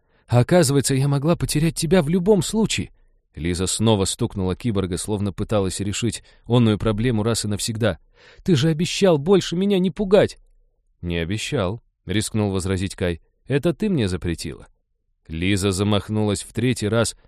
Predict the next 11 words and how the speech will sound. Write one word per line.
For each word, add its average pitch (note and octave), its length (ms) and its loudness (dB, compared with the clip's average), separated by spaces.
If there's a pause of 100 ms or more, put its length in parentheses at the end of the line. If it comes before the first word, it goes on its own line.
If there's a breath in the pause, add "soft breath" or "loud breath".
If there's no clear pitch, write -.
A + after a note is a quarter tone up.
(180)
но G2+ 180 2
киборг A#2 420 0
перехватил A2 560 -2
её G2 140 2
запястье G#2 580 -2
и - 160 -8
так A#2 260 -2
стиснул, F#2+ 520 -4 (280 soft breath)
что - 200 0
девушка A#2 420 4
вскрикнула. G#2+ 560 -2